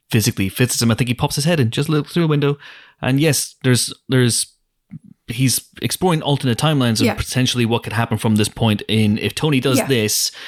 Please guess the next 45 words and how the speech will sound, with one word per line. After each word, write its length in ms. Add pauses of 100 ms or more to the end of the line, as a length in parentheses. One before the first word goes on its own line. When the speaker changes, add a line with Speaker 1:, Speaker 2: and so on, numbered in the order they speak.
(140)
Speaker 1:
and 100
then 240
that 180
makes 160
Peter 200
Quill 220
do 200
this, 520 (380)
okay, 260
that's 260
bad. 440 (240)
All 60
right, 140
so 100
let's 220
go 140
back 340
and 160
take, 240
oh, 120
now 160
that 160
Tony 180
does 200
this, 220
now 100
Peter 220
Quill 200
does 200
this, 160
now 100
Peter 180
Parker 260
does 180
this, 240
now 160
I 160
do 180
this. 360 (640)
This 280
all 140
leads 360
to 100
the 80
moment 340